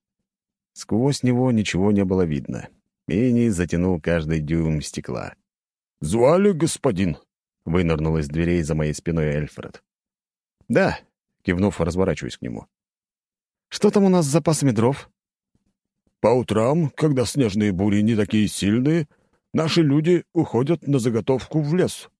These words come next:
Сухие дрова еще имеются, те, что мы закупили заранее».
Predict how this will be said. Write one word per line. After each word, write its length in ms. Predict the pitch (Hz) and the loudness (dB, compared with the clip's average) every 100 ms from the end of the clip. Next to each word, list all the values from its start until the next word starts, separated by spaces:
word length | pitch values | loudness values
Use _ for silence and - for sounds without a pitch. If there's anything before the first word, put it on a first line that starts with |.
| _ _ _ _ _ | _ _ _ _ _
Сухие 400 | - 196 175 202 | -4 -2 2 2
дрова 320 | 175 180 165 | 4 2 4
еще 260 | 160 - 143 | 2 2 2
имеются, 600 | 117 104 98 87 107 104 - _ _ _ | 4 2 0 -2 -4 -4 -4 _ _ _
те, 160 | - 156 | 0 0
что 180 | - 147 | 2 0
мы 120 | 131 | 2
закупили 500 | 110 110 - 143 160 | 0 -2 -2 0 2
заранее». 640 | 151 175 147 90 98 69 | 2 2 2 0 -4 -8